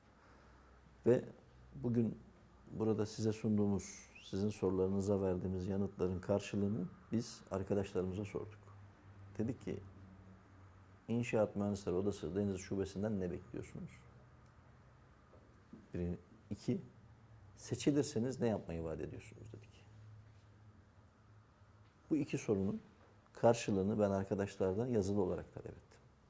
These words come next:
Biz bu çalışmayı yaklaşık altı hafta önce başladık.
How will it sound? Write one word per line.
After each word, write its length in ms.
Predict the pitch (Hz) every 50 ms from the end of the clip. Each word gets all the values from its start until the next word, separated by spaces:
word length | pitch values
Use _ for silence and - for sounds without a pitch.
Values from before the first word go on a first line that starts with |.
| - - - - - - - - 104
Biz 160 | 101 101 107
bu 60 | 113
çalışmayı 500 | - - 104 101 - - - 120 104 95
yaklaşık 420 | 104 90 - - 104 - - - - - - - - - - - - - - - -
altı 240 | - 95 - - 117
hafta 180 | - - 92
önce 220 | 90 85 76 - -
başladık. 360 | - - - - - -